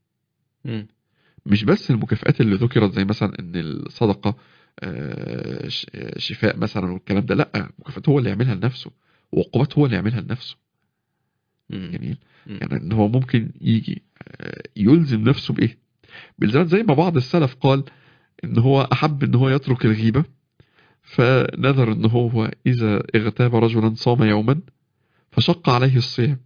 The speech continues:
Speaker 2: فنذر إن هو كلما اغتاب رجلا تصدق بدرهم، فقال: "فتركت الغيبة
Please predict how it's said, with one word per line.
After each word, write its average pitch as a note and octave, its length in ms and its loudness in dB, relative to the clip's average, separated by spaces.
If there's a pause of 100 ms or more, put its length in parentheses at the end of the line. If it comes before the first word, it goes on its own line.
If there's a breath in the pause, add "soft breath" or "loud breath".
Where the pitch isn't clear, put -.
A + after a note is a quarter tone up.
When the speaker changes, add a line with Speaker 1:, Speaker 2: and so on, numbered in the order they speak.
(100)
Speaker 2:
فنذر B2+ 760 2
إن A#2+ 140 0
هو B2+ 120 4
كلما B2+ 400 2
اغتاب A#2+ 440 2
رجلا A2+ 440 2 (920)
تصدق C3 440 2
بدرهم، B2 460 4
فقال: - 300 0
"فتركت C3 640 2 (220)
الغيبة B2+ 480 2